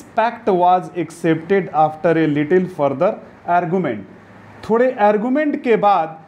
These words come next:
ये pact जो है ना, दोनों के बीच में fix हुआ, दोनों के बीच में बातचीत तय हुआ। The astrologer sent up a prayer to heaven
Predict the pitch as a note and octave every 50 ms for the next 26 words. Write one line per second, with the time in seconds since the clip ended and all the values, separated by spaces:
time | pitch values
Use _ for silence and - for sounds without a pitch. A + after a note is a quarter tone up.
0 | - _ - D#3+ G3+ A3+ A3+ A#3 - - - B3 B3+ - C4+ G#3 A3+ G3 A#3+ A#3
1 | G#3 G#3 G3+ G3+ A3 B3 C4+ - - - - - C3 E3+ F#3+ G#3+ A#3 C4+ B3 -
2 | A#3+ G3 D#3+ F#3+ G3 F#3 - - F3+ F#3 G3+ B3 B3+ - - - - - - -
3 | F#3+ D3 - - - C#3 A2+ G2+ E2+ - - - - - - - - - C3 E3+
4 | G3 A3 B3+ A#3 A#3+ G#3+ F3+ F#3+ F3+ - G3+ G3 D3+ F#3 D4 - - A3+ A#3 -
5 | - - E3 C#3+ C3 A#2 A2+ G#2 G2 E2+ - - - - - - - - - -
6 | - - - - - - - - D3 G3+ G#3+ - G#3+ G#3+ A3 A3 A3 C#4+ C#4 C4+
7 | C4 B3+ B3+ B3+ A#3 - - - B3+ B3+ B3+ B3+ B3+ A#3 - A#3 A3+ G#3+ A3 A3
8 | G#3 A3 A3+ A#3 A3+ A3+ - G#3+ F#3+ D#3+ E3+ F3+ F#3 F#3+ A3 G3+ D#3 C3